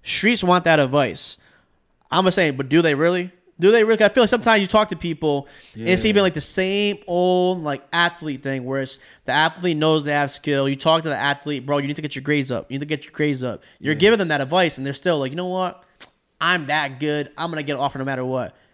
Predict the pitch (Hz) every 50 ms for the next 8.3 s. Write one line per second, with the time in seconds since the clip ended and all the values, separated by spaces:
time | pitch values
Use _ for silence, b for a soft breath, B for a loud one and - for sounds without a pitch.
0 | _ _ - 131 123 127 117 127 139 156 151 135 123 127 120 120 113 107 - -
1 | 101 92 - b b b 113 117 131 120 107 92 82 80 _ _ _ 156 156 175
2 | 196 185 170 226 254 269 226 170 151 143 135 123 131 139 139 139 135 139 - -
3 | 143 143 135 147 151 165 156 160 160 170 170 156 139 123 - 127 156 156 160 160
4 | 151 151 - 180 190 190 - 117 107 - 127 143 135 160 175 180 170 - 190 190
5 | - - 139 151 165 175 175 170 160 160 160 160 156 147 143 143 139 127 156 160
6 | - - - 165 190 180 175 165 - - _ _ _ _ _ _ _ - 151 170
7 | 180 180 180 - 170 175 160 - - 147 135 113 147 160 143 - - 139 143 -
8 | - 156 139 - - -